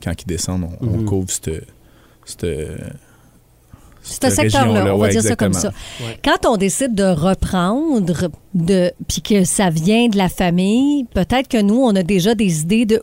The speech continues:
Speaker 3: où on veut amener l'entreprise. Est-ce que c'était votre cas ? Puis quelle a été la réaction si, effectivement, vous avez fait des modifications ?
Speaker 1: C'est sûr que oui. Euh, dans le fond, on a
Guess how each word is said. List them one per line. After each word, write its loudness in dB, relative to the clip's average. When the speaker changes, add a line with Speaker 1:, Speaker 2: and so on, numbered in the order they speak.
Speaker 3:
où 2
on 4
veut 2
amener 2
l'entreprise. 0
Est-ce 0
que 0
c'était 0
votre -2
cas ? 0
Puis -6
quelle 2
a 4
été 0
la 2
réaction 0
si, 0
effectivement, -2
vous -2
avez 0
fait -4
des 0
modifications ? -2
Speaker 1:
C'est -2
sûr 0
que 0
oui. 0
Euh, 0
dans -2
le -4
fond, -2
on 0
a -2